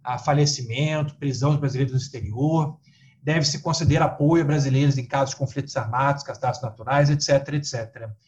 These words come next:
Mas é muito importante ressaltar que a assistência consular, embora envolva esse auxílio,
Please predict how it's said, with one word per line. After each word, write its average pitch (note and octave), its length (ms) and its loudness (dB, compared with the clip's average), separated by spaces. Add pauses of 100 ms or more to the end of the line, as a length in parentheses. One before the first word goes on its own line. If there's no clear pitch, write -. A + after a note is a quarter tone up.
(400)
Mas D#3 160 2
é E3+ 40 6
muito G#3+ 220 2
importante G3 480 0
ressaltar C#3+ 520 -2
que C#3 160 0
a D#3+ 80 6
assistência E3 500 -2
consular, C#3 560 0
embora C#3+ 420 4
envolva C#3+ 600 4
esse C#3 240 -2
auxílio, C3 600 0